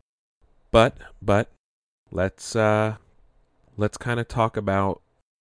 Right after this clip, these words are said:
let's kinda talk about movies here first. Um, and in the scheme of things, let's kinda start here. The Batman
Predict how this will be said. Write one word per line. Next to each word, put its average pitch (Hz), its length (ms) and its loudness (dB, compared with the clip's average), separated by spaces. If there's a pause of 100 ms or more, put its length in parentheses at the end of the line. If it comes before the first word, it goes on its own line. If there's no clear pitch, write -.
(540)
let's 110 200 -6
kinda 117 280 -4
talk 107 200 0
about 95 240 -2
movies 101 440 -4
here 85 180 -2
first. - 560 -6 (640)
Um, 87 680 -4 (1040)
and 101 160 -2
in 98 80 -2
the 92 80 -4
scheme 117 340 -2
of 107 80 -4
things, 101 600 -4 (760)
let's 98 280 -2
kinda 107 200 0
start 98 360 -2
here. 98 400 0 (800)
The 107 160 0
Batman 101 640 0